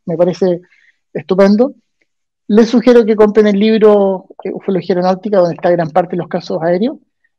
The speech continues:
Ahí está Revisión Anómala. La verdad que es, eh, pucha, un libro que hoy día ha sido muy comentado por lo mismo, porque no tan solo los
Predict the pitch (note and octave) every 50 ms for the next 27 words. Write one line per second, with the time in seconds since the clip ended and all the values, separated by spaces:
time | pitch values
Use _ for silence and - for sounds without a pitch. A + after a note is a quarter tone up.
0 | _ _ _ - D3+ D3+ - F3+ F3 F#3 F3+ F3 F3 - F3+ F#3 F3+ F3+ F#3+ G3
1 | G3+ G#3+ A#3 B3+ C#4+ - - - E3 D#3 D#3 D3+ D3+ F3+ F#3+ F3 F#3 F#3 F3+ F3
2 | F3+ - - F3+ F3 F3 E3+ E3 E3 D#3+ _ _ _ _ _ _ _ _ _ _
3 | _ _ _ _ - A#3+ G#3+ - G#3+ G#3+ G3+ A3+ A#3 A3+ A3+ G#3+ A3 G#3+ G#3 G3+
4 | G#3 A3+ A#3 A#3 A#3 A3 A3 G#3+ G#3 G#3 G#3 - _ _ _ _ _ _ _ _
5 | _ - - - - - G#3+ G3+ G3 G3 G#3+ A#3+ - A3+ A3 G#3+ A#3 C#4 B3 -
6 | B3+ B3 A3 G#3+ - B3 A#3+ A#3+ A3+ A3+ G3+ G3+ G3 G3 G3 G#3 A3 A3+ G3+ F#3
7 | E3+ - F#3+ F3+ F3 - - - F3 F#3+ F#3+ G#3 G3+ G3+ - A3+ A3 A3 G#3+ G#3
8 | G#3 - - - F3+ D#3+